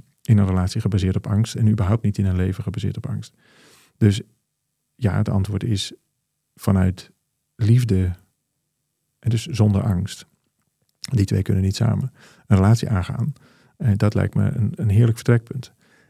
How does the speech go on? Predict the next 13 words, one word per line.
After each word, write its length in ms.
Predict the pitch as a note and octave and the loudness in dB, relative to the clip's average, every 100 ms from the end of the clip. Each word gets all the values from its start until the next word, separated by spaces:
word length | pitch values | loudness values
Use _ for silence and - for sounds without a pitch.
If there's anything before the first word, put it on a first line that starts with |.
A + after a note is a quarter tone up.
| _ | _
Is 200 | - D#3 | 4 6
het 80 | D3 | 6
dan 160 | G#2 G2 | 4 0
vervolgens 420 | G2 G2+ F#2 G2+ | 0 -2 -2 -2
zo 260 | - F#2+ - | -2 -4 -4
dat 180 | - G2+ | -4 -2
hier 220 | G#2 G2+ | 0 0
een 80 | G#2 | -2
verlicht 300 | G#2+ G#2 - | 0 -2 0
persoon 260 | G2+ B2+ | 2 6
tegenover 440 | D3+ G#2 - G#2 G2+ | 6 4 0 -2 -2
je 80 | G2 | -2
zit? 200 | G#2+ | -2